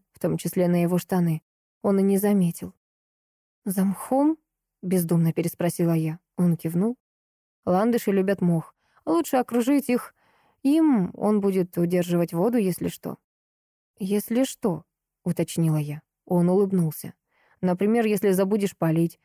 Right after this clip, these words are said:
В лесу почти всегда довольно влажно, ты ведь знаешь». Я не знала, но не могла сказать. К замковой территории, с противоположной от моря и города стороны, прилегал лес.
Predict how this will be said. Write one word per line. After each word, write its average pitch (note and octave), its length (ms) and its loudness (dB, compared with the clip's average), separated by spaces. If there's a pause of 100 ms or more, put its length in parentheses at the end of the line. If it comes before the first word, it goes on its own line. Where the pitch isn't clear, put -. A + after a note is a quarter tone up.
(220)
В C4 100 -4
лесу C#4+ 240 0
почти A3 300 -2
всегда G#3 320 -2
довольно G3 360 2
влажно, F#3+ 500 0
ты F3+ 100 0
ведь F3+ 160 2
знаешь». F#3 440 0 (920)
Я G#3+ 260 0
не A#3 160 2
знала, A3+ 440 2
но F#3 380 2
не F#3 180 2
могла F#3+ 340 0
сказать. E3 600 -6 (420)
К G3+ 160 -4
замковой G3+ 540 0
территории, F#3+ 960 0
с - 60 -18
противоположной G3+ 840 0
от F3 120 -2
моря G3+ 280 0
и F3+ 300 0
города E3+ 440 -2
стороны, A#3 600 0
прилегал E3+ 640 0 (180)
лес. G#3+ 540 -2